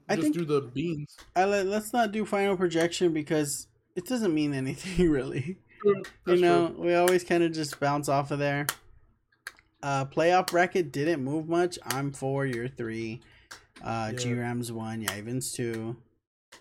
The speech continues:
Speaker 2: Nothing
Speaker 1: Um,
Speaker 2: real crazy.
Speaker 1: Yeah, nothing real crazy. We just got, uh, the B F Fs,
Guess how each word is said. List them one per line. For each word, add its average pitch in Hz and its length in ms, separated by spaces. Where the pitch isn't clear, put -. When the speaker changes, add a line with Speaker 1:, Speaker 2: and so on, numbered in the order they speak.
Speaker 2:
Nothing 170 460
Speaker 1:
Um, 160 60
Speaker 2:
real 151 140
crazy. 135 480
Speaker 1:
Yeah, 131 380
nothing 147 340
real 165 140
crazy. 151 540
We 143 160
just 139 260
got, 143 300
uh, 127 380
the 139 80
B 135 260
F 135 180
Fs, - 500